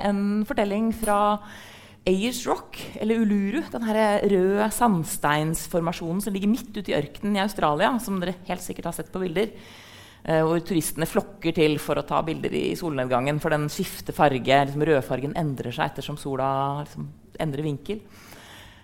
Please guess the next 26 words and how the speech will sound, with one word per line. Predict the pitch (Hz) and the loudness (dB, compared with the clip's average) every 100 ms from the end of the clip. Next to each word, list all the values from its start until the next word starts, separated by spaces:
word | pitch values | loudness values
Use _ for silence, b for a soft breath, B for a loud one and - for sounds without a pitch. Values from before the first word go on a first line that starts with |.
| B - | B 2
Eh, | 208 220 214 - - 233 | 4 6 4 0 -2 2
men | 269 | 4
når | 269 | 6
jeg | 262 254 | 4 4
var | 247 | 4
der | 247 247 | 2 0
for | 254 | -2
femogtyve | 240 240 240 226 | 0 0 2 -2
år | 220 | -2
siden, | 220 - 240 | -4 -2 0
da | 247 247 - - - | 0 -2 -12 -20 -8
kom | 233 226 | -2 0
det | 220 226 | 0 -4
et | 262 254 - | -8 -8 -10
styrteregn | - - - - - - 226 247 311 - | -8 -6 -6 -6 -4 0 2 2 -2 -6
uten | 240 262 277 | -6 -6 -6
like. | 370 208 - - - - - B B B B B B | -6 -6 -10 -2 -2 -2 -12 B B B B B B
Og | - - | -2 2
det | |
er | 339 | 4
jo | 262 | 2
ikke | 294 | 2
hverdagskost | 233 214 - 294 - | 0 0 -4 -6 -4
i | 262 240 | -2 -2
ørkenen, | 240 349 359 233 | -2 -8 -6 -6
ehm, | - 240 247 247 240 233 233 | -2 -2 0 0 0 0 0